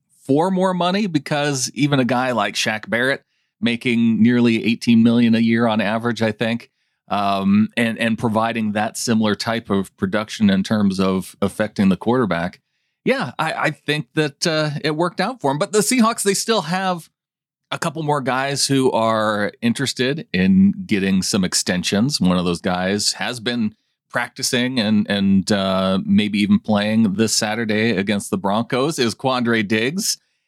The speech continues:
And then you have Duane Brown, who, you know, you had Russell pounding the table for him just, uh, here recently.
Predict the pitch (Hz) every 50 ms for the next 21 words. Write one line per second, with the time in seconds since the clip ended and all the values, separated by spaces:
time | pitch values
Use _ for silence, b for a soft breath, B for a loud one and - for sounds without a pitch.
0 | _ _ _ - 180 196 226 240 208 151 160 175 170 208 208 214 202 185 185 190
1 | 202 190 165 165 151 180 185 190 196 190 175 165 180 220 233 185 131 123 123 143
2 | 147 151 151 151 151 123 110 123 131 143 147 147 143 147 156 151 127 139 175 196
3 | - - 139 135 135 - - 135 127 139 139 135 135 123 - 135 135 127 131 123
4 | - - 135 135 131 131 131 127 135 135 139 143 139 117 - - 131 131 123 -
5 | - - - 131 127 131 127 127 127 113 120 139 139 123 117 135 143 135 - 143
6 | 123 143 147 170 185